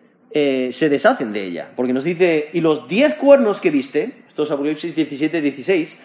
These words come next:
"los diez cuernos que viste en la bestia, estos aborrecerán <clears throat> a la ramera,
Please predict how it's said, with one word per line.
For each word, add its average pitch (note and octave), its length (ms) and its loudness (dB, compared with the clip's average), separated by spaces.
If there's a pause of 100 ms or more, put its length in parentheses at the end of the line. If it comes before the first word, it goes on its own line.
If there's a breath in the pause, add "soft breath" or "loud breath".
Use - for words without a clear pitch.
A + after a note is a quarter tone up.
(200 loud breath)
"los E3 260 2
diez A#3+ 220 2
cuernos C4+ 420 4
que G3+ 140 2
viste D#3 600 -2
en D3 80 2
la C#3 100 4
bestia, C#3 460 0
estos A3+ 420 -2
aborrecerán C#3+ 960 -2
<clears throat> - 1400 -6
a E3 100 0
la D#3 100 2
ramera, C3+ 560 -4